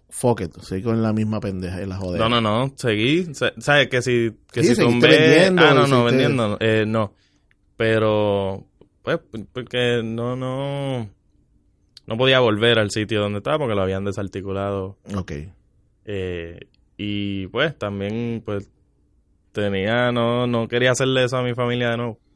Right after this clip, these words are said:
Speaker 1: Sí, pasar por esa situación.
Speaker 2: Y, pero una vez ya, pues, salgo, pues, al mes,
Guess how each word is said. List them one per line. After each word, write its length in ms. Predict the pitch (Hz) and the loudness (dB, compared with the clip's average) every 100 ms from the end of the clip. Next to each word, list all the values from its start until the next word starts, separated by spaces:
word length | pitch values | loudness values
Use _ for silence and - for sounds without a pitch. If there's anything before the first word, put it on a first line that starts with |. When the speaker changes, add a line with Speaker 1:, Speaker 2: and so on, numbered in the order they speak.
| _ _ _ | _ _ _
Speaker 1:
Sí, 180 | - 143 | 0 2
pasar 320 | 135 110 117 | 2 0 0
por 120 | 127 | 0
esa 160 | 127 131 | 0 0
situación. 600 | 139 120 117 120 110 110 _ _ _ | -4 -4 -6 -6 -10 -12 _ _ _
Speaker 2:
Y, 580 | 117 107 104 98 95 90 | -4 -2 -2 -4 -6 -8
pero 840 | - 110 110 107 104 101 98 90 - | -4 0 2 2 2 2 0 -4 -8
una 240 | 104 113 127 | -6 0 2
vez 580 | 143 143 139 135 135 104 _ _ _ _ _ | 4 4 2 2 -2 -6 _ _ _ _ _
ya, 380 | 113 127 127 127 | 0 4 4 4
pues, 180 | 123 110 | 2 2
salgo, 680 | 139 160 147 127 123 123 - | 4 4 2 0 0 -2 -6
pues, 140 | 101 | -4
al 200 | - 98 | -2 -2
mes, 600 | 98 131 139 127 - - | 0 2 2 0 -6 -18